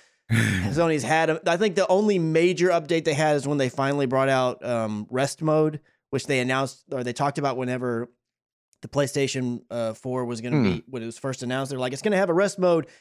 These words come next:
Speaker 2: and, like, you can rest it, be in the middle of a game and rest it, and then when you can resume right where you left off."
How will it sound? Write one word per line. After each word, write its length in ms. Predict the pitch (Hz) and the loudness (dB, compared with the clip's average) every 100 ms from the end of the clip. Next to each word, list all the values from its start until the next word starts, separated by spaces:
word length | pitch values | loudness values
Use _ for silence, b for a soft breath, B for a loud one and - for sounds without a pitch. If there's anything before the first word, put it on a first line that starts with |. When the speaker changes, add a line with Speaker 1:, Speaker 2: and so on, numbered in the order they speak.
| B | B
Speaker 2:
and, 120 | 156 | 0
like, 220 | 151 143 b b - | 2 0 b b -6
you 100 | 147 | -2
can 280 | 151 127 - | 0 -2 -6
rest 300 | 156 185 185 | 2 2 2
it, 320 | 180 - 156 135 | -2 -2 -4 2
be 80 | |
in 60 | 175 | 2
the 40 | |
middle 140 | 165 165 | 4 2
of 60 | |
a 40 | 151 | 2
game 180 | 165 147 | 2 2
and 60 | |
rest 220 | 156 160 | 2 2
it, 140 | 151 - | -2 -4
and 140 | 135 | -2
then 160 | 147 143 | -2 0
when 140 | 135 | -2
you 100 | 135 | -2
can 120 | 139 139 | -2 -2
resume 460 | 131 160 160 143 | 0 2 0 0
right 240 | 127 160 160 | 0 0 0
where 100 | 160 | 0
you 160 | 147 151 | 0 2
left 260 | 156 - | 0 0
off." 340 | 165 127 107 | 0 0 -2